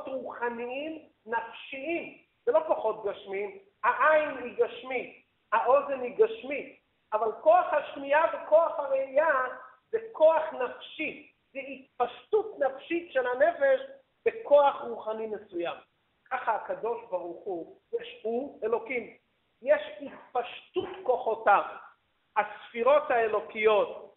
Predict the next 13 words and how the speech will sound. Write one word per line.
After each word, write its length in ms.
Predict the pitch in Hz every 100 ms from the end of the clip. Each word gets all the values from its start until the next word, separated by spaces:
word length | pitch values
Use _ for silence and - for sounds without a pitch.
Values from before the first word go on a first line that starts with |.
| _
זה 100 | 196
התפשטות 720 | 196 - - 185 - 254 240
של 160 | - 190
הגילוי 400 | 175 175 202 190
האור 240 | 180 185
האלוקי, 600 | 175 170 - 190 226 - _ _ _ -
והנשמה 760 | 202 220 214 - 233 226 285 381
האלוקית 540 | 359 302 277 381 370
שנמצאת 600 | 294 269 247 - 302 302
בתוך 380 | 233 - 285 277
כל 180 | 262 277
אחד 280 | 247 262 277 240
מאיתנו, 600 | 226 226 254 285 240 233